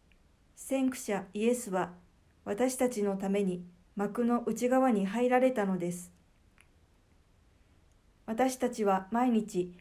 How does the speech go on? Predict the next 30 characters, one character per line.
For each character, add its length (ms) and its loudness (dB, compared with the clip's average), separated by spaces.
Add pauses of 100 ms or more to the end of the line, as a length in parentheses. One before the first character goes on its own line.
(260)
こ 100 -4
れ 120 8
ら 160 4
二 200 -4
つ 140 -8
の 120 4
面 300 2
を 80 -2
経 220 0
験 240 0
し 140 -8
ま 160 -2
す。 180 -16 (680)
一 240 -6
方 200 4
で、 260 -2 (160)
私 300 -2
た 120 -2
ち 140 -8
は 100 0
シ 140 -8
ュ 40 -2
ラ 120 2
ム 100 4
の 180 4
女 260 2
の 100 2
よ 200 4
う 40 0
に、 200 -2